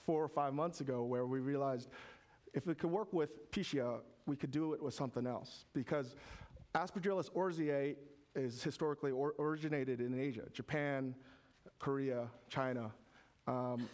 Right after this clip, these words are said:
and everyone's making miso, everyone's making soy sauce all over the world, but they're still using Aspergillus oryzae as its starter, as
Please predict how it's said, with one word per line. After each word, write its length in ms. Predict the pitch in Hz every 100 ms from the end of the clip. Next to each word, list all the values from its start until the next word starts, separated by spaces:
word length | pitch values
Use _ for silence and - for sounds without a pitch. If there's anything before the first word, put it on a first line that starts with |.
| - -
and 140 | 147 151
everyone's 420 | 175 196 196 147
making 320 | 156 151 135
miso, 480 | 143 135 139 127 131
everyone's 500 | 143 160 156 143 131
making 300 | 143 143 117
soy 240 | - 143
sauce 320 | 127 131 123
all 200 | 160 175
over 200 | 175 147
the 60 | 131
world, 380 | 151 190 147 120
but 240 | 139 - - - -
they're 100 | -
still 320 | 147 - 196 170
using 540 | 151 196 156 147 127 -
Aspergillus 580 | 151 135 139 143 139 156
oryzae 520 | 165 143 135 123 123 - - -
as 260 | 139 143 131
its 140 | 120
starter, 500 | - 165 147 123 113 -
as 240 | 131 127